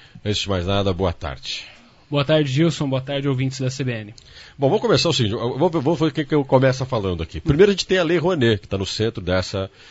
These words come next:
Speaker 1: desse evento, inclusive a Lei Rouanet que tem o financiamento à cultura, que a Viapar é a empresa que mais tem se utilizado dessa lei,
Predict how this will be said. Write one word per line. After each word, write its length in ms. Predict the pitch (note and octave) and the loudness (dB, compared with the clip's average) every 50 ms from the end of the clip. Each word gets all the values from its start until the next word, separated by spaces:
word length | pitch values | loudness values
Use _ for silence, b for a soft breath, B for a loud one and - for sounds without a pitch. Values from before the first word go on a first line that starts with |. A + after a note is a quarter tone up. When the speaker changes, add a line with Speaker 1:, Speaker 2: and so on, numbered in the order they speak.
| B B B _ | B B B _
Speaker 1:
desse 320 | - E2+ F2+ F2+ - - B2 | -6 -4 -4 -4 -2 -2 -2
evento, 360 | G2+ E2 G2+ A2+ C3 - A2 | 0 0 0 0 0 -2 -6
inclusive 400 | F#2 - F2+ F2 F2 F#2+ G2 G#2 | -8 -6 -4 -4 -2 -2 0 0
a 40 | F#2+ | 0
Lei 140 | F2+ G2 F2+ | 0 -2 -2
Rouanet 340 | E2 F2+ E2+ E2 F#2 G2+ | -2 -2 -2 0 -2 -2
que 200 | F#2+ - G2 G#2 | -2 -2 -6 -6
tem 260 | G#2+ - - F#2 G2 G2+ | -6 -4 -2 -2 0 0
o 60 | F#2 | 0
financiamento 520 | - A2 G2+ G2+ - - - E2+ F2 - | 0 0 0 -2 0 -2 -2 -2 -2 -4
à 40 | E2 | -4
cultura, 420 | - A#2+ A2 - - A#2+ C3+ D3+ | -4 -4 -6 -4 -2 0 0 0
que 220 | C3+ - - F#3+ G#3+ | 0 0 0 2 2
a 60 | G3+ | 2
Viapar 380 | D3 D3 A#2+ G2+ - A2+ B2 D3 | 4 4 2 2 2 2 2 2
é 40 | |
a 40 | C#3+ | 2
empresa 520 | A#2 F2+ - A#2+ A2 C3+ D3 A2+ E2+ D2 B B B B B B B B B | 0 -2 0 2 4 4 4 4 2 -2 B B B B B B B B B
que 100 | _ - | _ -2
mais 220 | G2 G#2+ A#2+ C3 C3 | 0 0 0 0 0
tem 120 | - B2+ | 0 -2
se 100 | - - | -2 -2
utilizado 600 | - C3 G#2 F#2+ E2 F2+ G2+ G#2+ G#2+ G2+ E2+ D#2+ | -4 -4 -2 -2 0 2 2 2 2 0 -2 -4
dessa 440 | D2+ E2+ F2 F2 F2 E2+ - - D#2+ | -4 -2 -2 -2 -2 -4 -4 -6 -4
lei, 280 | D#2 E2 G2 G#2+ A2 | -2 0 0 0 -2